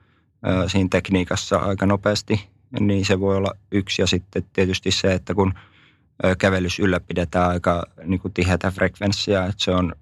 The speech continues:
ö, lähelle neljänsadan metrin juoksijan askelfrekvenssiä, jota ylläpidetään sitten se liki neljä tuntia,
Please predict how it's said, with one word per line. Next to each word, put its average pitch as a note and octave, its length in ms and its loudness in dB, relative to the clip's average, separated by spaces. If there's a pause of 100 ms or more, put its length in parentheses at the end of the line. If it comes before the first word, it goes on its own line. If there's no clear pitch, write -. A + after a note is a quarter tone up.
(220)
ö, F2+ 500 0 (760)
lähelle F2+ 340 2
neljänsadan F#2 540 2
metrin F#2 320 -2
juoksijan F2+ 500 0 (320)
askelfrekvenssiä, F2+ 880 -2
jota F2 300 2
ylläpidetään F#2+ 640 -2
sitten - 280 -8
se F#2+ 160 2 (580)
liki F#2+ 300 2
neljä F#2+ 260 0
tuntia, G2 420 0